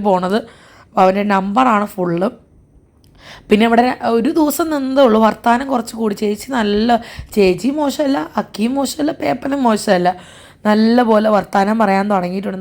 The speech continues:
നല്ല മഴയായിരുന്നു കേട്ടോ. പെരു മഴയാണ്. നിങ്ങളുടെ നാട്ടിലൊക്കെ മഴയുണ്ടോ ഇല്ലയോ എന്നൊന്നും എനിക്കറിയില്ല. അങ്ങനെ ദേ അക്കിയോട് പരാതി പറയാണ് ഞാൻ വഴക്ക് പറഞ്ഞപ്പോൾ. അപ്പോൾ അക്കി പറയാണ്, "അമ്മയ്ക്കിട്ട് നല്ല അടി കൊടുക്കാൻ നീ ഇവിടെ വാ." എവിടെ? അവൻ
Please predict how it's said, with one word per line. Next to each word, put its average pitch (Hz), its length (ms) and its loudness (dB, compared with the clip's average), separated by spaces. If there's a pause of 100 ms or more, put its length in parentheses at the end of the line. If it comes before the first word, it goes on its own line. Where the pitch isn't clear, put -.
നല്ല 247 460 -4 (100)
മഴയായിരുന്നു 196 440 -2
കേട്ടോ. 190 120 -8 (180)
പെരു 294 500 -2 (640)
മഴയാണ്. 208 540 2 (300)
നിങ്ങളുടെ 196 260 -4
നാട്ടിലൊക്കെ 220 420 -4
മഴയുണ്ടോ 208 400 -4 (140)
ഇല്ലയോ 196 200 -2
എന്നൊന്നും 214 280 -4
എനിക്കറിയില്ല. 190 600 -2 (1000)
അങ്ങനെ 233 280 4
ദേ 214 60 6 (200)
അക്കിയോട് 220 360 2 (120)
പരാതി 202 400 4
പറയാണ് 180 440 0
ഞാൻ 185 200 -4
വഴക്ക് 180 400 -2
പറഞ്ഞപ്പോൾ. 180 360 -4
അപ്പോൾ 180 200 -8
അക്കി 196 280 -6
പറയാണ്, 190 300 -2 (480)
"അമ്മയ്ക്കിട്ട് 196 440 0
നല്ല 190 160 2 (120)
അടി 185 180 0
കൊടുക്കാൻ 185 320 -2
നീ 190 140 -4
ഇവിടെ 190 260 0
വാ." 190 80 4 (680)
എവിടെ? 170 220 0 (140)
അവൻ 170 160 -2